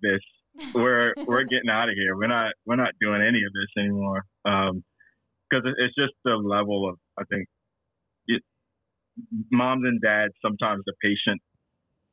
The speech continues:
Speaker 1: patience levels are different, right? Um, I'm like, "Wait, hey,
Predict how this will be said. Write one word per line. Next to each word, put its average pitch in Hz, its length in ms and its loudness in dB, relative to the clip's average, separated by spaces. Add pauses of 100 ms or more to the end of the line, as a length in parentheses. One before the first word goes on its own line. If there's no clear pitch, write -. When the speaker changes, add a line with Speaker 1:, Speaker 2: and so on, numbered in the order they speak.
(160)
Speaker 1:
patience 107 400 -2
levels 98 420 0
are 101 140 0
different, 95 360 -4 (160)
right? 95 220 0 (500)
Um, 98 360 0 (140)
I'm 107 80 0
like, 110 160 2
"Wait, 143 240 2
hey, 147 180 4